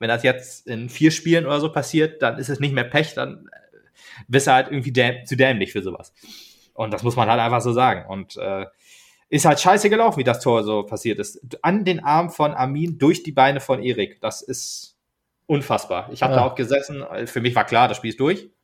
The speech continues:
Speaker 1: Ne? War ja klar, nach zwei null,
Speaker 2: Na, zwei null.
Speaker 1: äh, kommt, kommt nix mehr.
Speaker 2: Da kommt
Speaker 1: Das
Speaker 2: nichts
Speaker 1: ist
Speaker 2: mehr.
Speaker 1: wirklich
Speaker 2: Nee.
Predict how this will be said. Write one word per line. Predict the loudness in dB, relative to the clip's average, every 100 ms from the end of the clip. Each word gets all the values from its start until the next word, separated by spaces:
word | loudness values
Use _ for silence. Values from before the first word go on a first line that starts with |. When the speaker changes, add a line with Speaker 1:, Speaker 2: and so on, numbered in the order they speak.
| _
Speaker 1:
Ne? | -10 -10 _
War | -8
ja | -6
klar, | -4 -4 -2
nach | -6
zwei | -8 -6
null, | -4 -2 -2
Speaker 2:
Na, | 0 2 2
zwei | 2 4
null. | 6 6
Speaker 1:
äh, |
kommt, | 6 2 0 -6 -14
kommt | -2 0 0
nix | -4
mehr. | 0 0
Speaker 2:
Da |
kommt | 2
Speaker 1:
Das | 2
Speaker 2:
nichts | 0
Speaker 1:
ist | 0
Speaker 2:
mehr. | 0
Speaker 1:
wirklich | 0 0
Speaker 2:
Nee. | -2